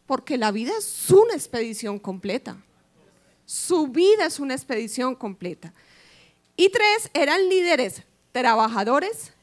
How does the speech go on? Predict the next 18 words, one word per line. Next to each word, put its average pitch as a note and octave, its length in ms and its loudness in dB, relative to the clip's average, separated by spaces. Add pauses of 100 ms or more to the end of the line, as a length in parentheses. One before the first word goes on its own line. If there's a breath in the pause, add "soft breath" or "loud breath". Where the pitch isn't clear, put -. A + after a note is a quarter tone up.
(100)
disciplinados, B3+ 1400 -2
pero B3+ 220 0
su B3+ 140 -6
mayor B3 340 -2
preocupación A#3 640 -8
era A#3 160 -4
conservar G#3 680 -8
la G#3+ 340 0
armonía A#3+ 840 -4
en G#3 160 -4
equipo. G3 480 -8
Dígame E4 500 -4
cuántos D#4 760 -2
de A#3+ 100 -4
los A3 160 -6
que - 80 -10
estamos A3 360 -6
acá G#3+ 340 -8